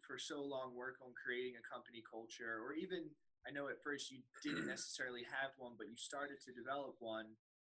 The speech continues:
What are some things that, had that new company come in, acquired you, and started to change, what are some things that would have caused you to walk away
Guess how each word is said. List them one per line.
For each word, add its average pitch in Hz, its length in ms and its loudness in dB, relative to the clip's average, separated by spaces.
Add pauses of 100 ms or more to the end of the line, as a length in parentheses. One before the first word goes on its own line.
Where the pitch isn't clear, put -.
(240)
What 180 180 2
are 220 100 2
some 180 320 -2
things 151 400 -4
that, 123 340 4 (540)
had 139 180 6
that 127 280 2 (100)
new 135 400 -2 (180)
company 127 400 -8
come 123 160 -6
in, 120 220 -4 (260)
acquired 117 560 2
you, 113 360 2 (360)
and 110 80 -2
started 123 380 4
to 127 100 -6
change, 127 480 -4
what 147 120 0
are 165 60 4
some 151 300 -2
things 131 220 -4
that 120 180 0
would 123 120 0
have 117 100 -6
caused 117 360 -4
you 120 100 -4
to 110 120 0
walk 107 260 -2
away 104 120 -2